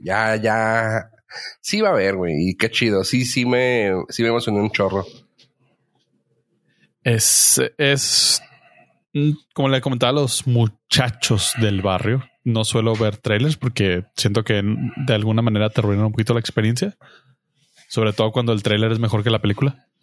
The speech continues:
Speaker 1: <laughs>
Speaker 2: Pero este, eh, este caí, ca-, o sea, caí vilmente.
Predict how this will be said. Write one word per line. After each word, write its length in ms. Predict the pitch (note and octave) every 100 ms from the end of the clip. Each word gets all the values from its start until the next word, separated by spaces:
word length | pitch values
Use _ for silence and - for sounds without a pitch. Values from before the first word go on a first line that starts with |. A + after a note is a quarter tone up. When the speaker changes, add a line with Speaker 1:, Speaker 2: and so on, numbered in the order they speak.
| -
Speaker 1:
<laughs> 680 | C3+ A#2 G#2 A2+ G2 - - _ - - - - -
Speaker 2:
Pero 560 | A#2 A2 A2 A2 G#2+ A2+
este, 640 | A#2+ - C#3 C3 B2+ C3 - C3+ B2+ C3+
eh, 60 | -
este 380 | C#3 B2+ - C#3
caí, 520 | - A2+ D3+ C#4 C4
ca-, 140 | - C#3
o 40 |
sea, 140 | C3+ B2+
caí 460 | B2+ B2 C#3+ D3 - _ - -
vilmente. 720 | C3 C3+ C3 C3+ E3+ F#3